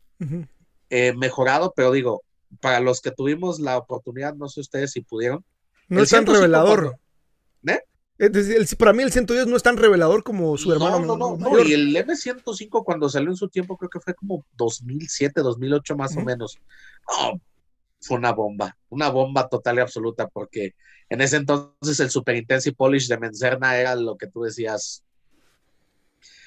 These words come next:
Speaker 2: "No hay nada mejor para barnices duros". Ya ciento cinco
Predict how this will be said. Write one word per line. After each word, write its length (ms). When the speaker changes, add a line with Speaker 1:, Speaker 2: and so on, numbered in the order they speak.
Speaker 2:
"No 240
hay 140
nada 240
mejor 260
para 180
barnices 520
duros". 320
Ya 200
ciento 360
cinco 480